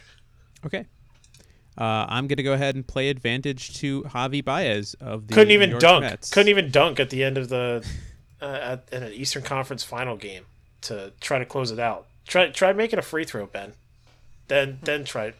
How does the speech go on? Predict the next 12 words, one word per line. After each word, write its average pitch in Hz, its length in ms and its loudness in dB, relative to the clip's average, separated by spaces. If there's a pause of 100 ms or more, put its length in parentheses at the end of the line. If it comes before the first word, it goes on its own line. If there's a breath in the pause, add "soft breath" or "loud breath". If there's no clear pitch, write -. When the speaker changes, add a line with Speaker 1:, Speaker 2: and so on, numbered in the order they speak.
(140)
Speaker 2:
start 101 260 -8
playing 95 200 -16
the 90 60 -20
victim. - 280 -20 (920)
Speaker 1:
Anyways, 139 480 0
uh, 127 260 0
Javi 147 240 0
Baez, 127 440 0
playing 139 240 -4
advantage 123 460 -4
to 120 60 -4
him 113 360 -2